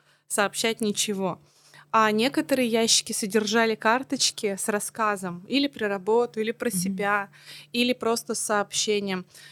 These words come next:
Speaker 1: И это было очень ценным, что выставка как будто бы учла интересы и тех, и других, что и автор может, а если он не хочет, там, да, не готов, если он говорит, как Зухра, например, тут и так всё понятно,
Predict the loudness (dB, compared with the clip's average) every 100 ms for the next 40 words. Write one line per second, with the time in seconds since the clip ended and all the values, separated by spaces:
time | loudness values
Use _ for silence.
0 | -10 -2 2 4 2 -2 0 2 4 2
1 | 0 -4 0 4 6 6 4 0 -4 -4
2 | -2 0 0 0 -2 -4 -4 -6 -4 -6
3 | -4 -6 -4 0 2 2 0 0 0 -2
4 | -2 -2 -2 0 2 2 0 -2 -2 -6
5 | -4 -2 0 4 4 2 2 4 4 2
6 | -4 -10 _ _ -20 _ 0 2 2 2
7 | 0 0 2 2 2 2 0 0 0 -2
8 | -6 -10 _ _ _ -10 0 2 2 2
9 | -2 -2 -2 -2 -4 -6 -4 -2 -2 -2
10 | -2 -2 -4 -6 -8 -12 -4 -2 -2 -6
11 | -12 -8 -8 -8 -10 -8 -6 -6 -8 -8
12 | -6 -2 -2 -2 -8